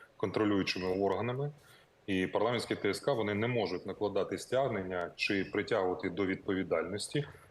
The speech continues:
але вони можуть залучати правоохоронні органи, які будуть робити свої висновки під час роботи тимчасових слідчих комісій.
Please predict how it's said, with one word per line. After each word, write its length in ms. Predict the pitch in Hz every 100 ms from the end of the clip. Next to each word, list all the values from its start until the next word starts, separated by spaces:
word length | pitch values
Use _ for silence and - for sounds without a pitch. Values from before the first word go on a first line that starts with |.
| -
але 340 | 92 92 127 151
вони 260 | 117 110
можуть 320 | 113 123 113 95
залучати 560 | 101 101 - 123 117
правоохоронні 680 | - 104 101 - 104 104 101
органи, 440 | 123 165 110 98
які 300 | 95 92 131
будуть 360 | 127 110 110 -
робити 340 | 92 113 107
свої 280 | - 101 95
висновки 560 | 90 127 139 107 - 95
під 180 | - -
час 260 | 113 -
роботи 340 | 98 95 107 98
тимчасових 580 | 92 - - 113 95
слідчих 340 | - 98 - -
комісій. 520 | 101 82 - -